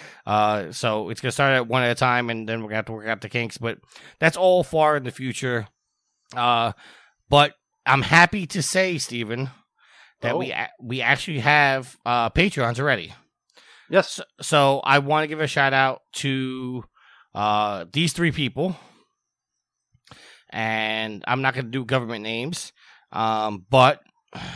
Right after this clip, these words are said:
Speaker 1: we have a five dollar pledge, we have a twenty dollar pledge,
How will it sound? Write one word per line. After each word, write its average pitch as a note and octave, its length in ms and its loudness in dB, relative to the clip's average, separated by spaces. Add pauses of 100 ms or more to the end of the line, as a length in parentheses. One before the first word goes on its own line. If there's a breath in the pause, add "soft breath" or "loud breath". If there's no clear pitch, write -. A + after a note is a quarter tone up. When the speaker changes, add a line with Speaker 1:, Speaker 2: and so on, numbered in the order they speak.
(160)
Speaker 1:
we B2 240 -4
have A#2+ 300 4
a A2+ 300 -2
five C#3 340 4
dollar C3+ 480 2
pledge, C3+ 500 0
we B2 140 -4
have A2 120 0
a G#2+ 60 -6
twenty C3 240 -6
dollar A#2+ 300 0
pledge, A#2+ 500 -4